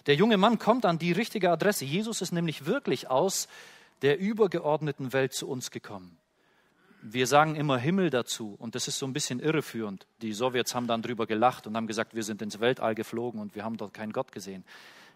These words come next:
Ja, weil das ist alles nur hier. Der Himmel ist nicht irgendwo dort oben. Der Himmel ist auch nicht hier in diesem Universum zu finden. Das, dieses Universum ist, ist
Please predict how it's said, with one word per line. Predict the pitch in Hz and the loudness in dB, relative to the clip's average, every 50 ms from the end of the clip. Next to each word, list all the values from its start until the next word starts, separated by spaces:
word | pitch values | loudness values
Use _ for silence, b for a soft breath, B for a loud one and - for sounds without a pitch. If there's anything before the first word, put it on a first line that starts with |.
| B _ | B _
Ja, | - 107 110 | -14 -12 -8
weil | 104 104 | -6 -6
das | 101 107 - - | -6 -6 -8 -8
ist | 110 - | -10 -10
alles | - 117 117 120 117 - | -10 -10 -8 -10 -10 -8
nur | 131 123 117 107 | -8 -8 -6 -6
hier. | 113 151 160 151 113 98 - B B B B B B _ | -6 -2 -2 0 -2 -2 -6 B B B B B B _
Der | 117 110 | -4 -2
Himmel | 104 135 170 190 175 143 | 0 2 2 2 4 4
ist | 135 120 - - | 2 0 0 -2
nicht | 151 170 - - - | -2 -2 -2 -2 -2
irgendwo | 151 156 156 147 135 - 131 | -2 -2 -2 -2 -4 -6 -4
dort | 127 117 113 - - | -4 -4 -4 -4 -4
oben. | 185 151 175 202 202 156 123 104 98 - - B B B B B B - | -2 0 2 2 2 0 -2 -6 -8 -12 -18 B B B B B B -4
Der | 123 113 | -2 -2
Himmel | 117 156 190 196 175 156 | 0 0 2 2 2 2
ist | - - - - - - | 0 -2 -4 -6 -6 -8
auch | 131 - 143 | -6 -4 -4
nicht | 151 156 - - | -6 -6 -6 -10
hier | - 170 175 175 151 | -4 0 0 0 0
in | 147 131 131 | 0 -2 -4
diesem | 135 156 143 143 | -6 -6 -6 -6
Universum | 151 131 127 120 107 127 135 156 170 - 156 139 | -6 -4 -4 0 0 2 2 2 0 -2 -6 -8
zu | - - 120 | -8 -8 -10
finden. | - - 214 240 247 - - 127 113 | -4 -2 -2 -2 -2 -4 -6 -6 -4
Das, | 107 120 113 - 185 180 | -2 -2 -4 -4 -8 -8
dieses | 143 196 220 196 170 - | -6 -4 -4 -4 -4 -4
Universum | 165 160 151 131 135 151 180 190 165 156 139 | -4 -4 -2 0 0 0 0 0 -2 -4 -6
ist, | 120 147 - - B B B B B B B B - | -4 -6 -6 -6 B B B B B B B B -6
ist | 131 127 - - 190 | -6 -4 -4 -6 -8